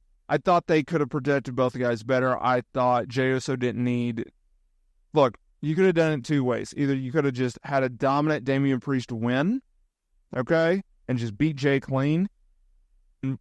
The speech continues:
put more heat on Damian Priest, or you could have saved Jey Uso by having outside interference and Damian Priest going with it instead of trying to fight it. Because at the end of the day,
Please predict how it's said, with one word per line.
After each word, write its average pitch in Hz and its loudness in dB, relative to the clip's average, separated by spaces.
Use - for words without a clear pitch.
put 160 2
more 147 0
heat 151 0
on 135 0
Damian 127 0
Priest, 151 0
or 131 -2
you 123 -4
could 143 -2
have 120 -4
saved 139 0
Jey 127 0
Uso 127 -2
by 117 2
having 120 0
outside 123 -2
interference 120 -6
and 127 -4
Damian 196 4
Priest 202 -2
going 175 2
with 135 0
it 131 2
instead 120 0
of 127 -2
trying 143 -2
to 131 -12
fight 151 2
it. 139 -2
Because 151 2
at 160 0
the 170 2
end 165 2
of 143 -2
the 135 -2
day, 143 2